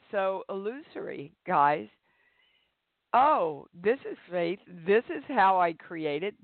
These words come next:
This is how I increase it. This is how I use it. And this was something really, really interesting that I want you to hear. <clears throat> They were talking to a famous criminologist who's, uh, a man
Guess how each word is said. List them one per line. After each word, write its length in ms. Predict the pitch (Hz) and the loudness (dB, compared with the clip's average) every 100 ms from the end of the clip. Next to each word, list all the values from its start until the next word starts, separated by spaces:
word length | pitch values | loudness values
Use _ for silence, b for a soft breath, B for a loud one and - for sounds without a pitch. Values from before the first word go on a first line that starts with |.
| 156 | -6
This 200 | 180 247 233 | -2 -2 -2
is 140 | 269 | -8
how 480 | 262 220 170 165 170 B B B _ | -2 4 4 4 2 B B B _
I 120 | 180 | -4
increase 640 | 170 165 156 - 180 156 143 | -4 -8 -14 -14 -8 -8 -6
it. 200 | 170 190 _ b b _ | -6 -6 _ b b _
This 340 | 185 170 220 294 392 | -12 2 2 2 -10
is 140 | 302 | -8
how 260 | 302 185 180 | 0 2 4
I 120 | 185 | 0
use 400 | 202 240 392 370 | -2 -8 -14 -12
it. 180 | 202 123 _ 196 | -10 -10 _ -2
And 140 | 214 - 190 | -2 -4 -6
this 220 | 202 311 415 | -2 -4 -4
was 100 | 320 285 | -8 -4
something 360 | 247 233 220 | -4 -4 -8
really, 420 | 208 220 233 233 | -6 -4 -4 -6
really 420 | 214 214 220 214 208 | -8 -6 -4 -4 -6
interesting 600 | 202 208 190 - 165 160 | -8 -14 -10 -8 -6 2
that 180 | 160 | 4
I 100 | 170 | 4
want 280 | 170 175 175 | 2 -2 -2
you 120 | 170 | -6
to 100 | 160 | -8
hear. 400 | 165 180 160 143 - _ _ | -6 -4 -4 -4 -14 _ _
<clears throat> 300 | - 233 175 170 B B B - | -12 -10 -12 -14 B B B 0
They 120 | 226 | 2
were 140 | 233 | 2
talking 520 | 233 - 254 277 247 220 | -2 2 2 2 -12 -10
to 100 | 233 | -8
a 100 | 208 - | -8 -6
famous 400 | 226 226 220 202 - _ | -6 -6 -8 -12 -16 _
criminologist 920 | 226 214 196 185 165 160 - - 143 _ | -10 -8 -4 0 0 -2 -6 -10 -10 _
who's, 220 | 180 170 160 - - | -10 -10 -10 -14 -6
uh, 200 | 160 160 - - | -4 -4 -8 -10
a 100 | - | -8
man 560 | 160 165 165 160 151 | -6 -4 -4 -4 -8